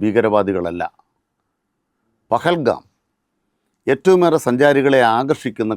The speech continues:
കാശ്മീരിലെ ഒരു പ്രധാനപ്പെട്ട ഇടമാണ്. കഴിഞ്ഞ ദിവസം ഇസ്ലാം മതവേഷം ധരിച്ച വർഗീയ രാഷ്ട്രീയം കൈകാര്യം ചെയ്യുന്ന കടുത്ത ഭീകരവാദികളായ ഇന്ത്യ വിരുദ്ധർ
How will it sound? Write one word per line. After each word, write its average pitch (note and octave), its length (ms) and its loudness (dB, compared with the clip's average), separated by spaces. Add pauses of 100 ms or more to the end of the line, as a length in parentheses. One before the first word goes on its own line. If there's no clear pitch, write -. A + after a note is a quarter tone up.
കാശ്മീരിലെ A2+ 560 0
ഒരു G2+ 100 -8
പ്രധാനപ്പെട്ട G#2 480 -4 (140)
ഇടമാണ്. F2+ 360 -6 (1120)
കഴിഞ്ഞ B2+ 300 0
ദിവസം A2 460 -4 (1000)
ഇസ്ലാം E3+ 520 0
മതവേഷം C#3 680 2 (100)
ധരിച്ച C3 340 0 (300)
വർഗീയ C3+ 300 2 (100)
രാഷ്ട്രീയം C3+ 460 0
കൈകാര്യം B2 420 2
ചെയ്യുന്ന A#2+ 320 0 (920)
കടുത്ത F#3+ 400 0
ഭീകരവാദികളായ D3+ 960 4 (140)
ഇന്ത്യ C#3+ 220 2 (120)
വിരുദ്ധർ A#2 360 -2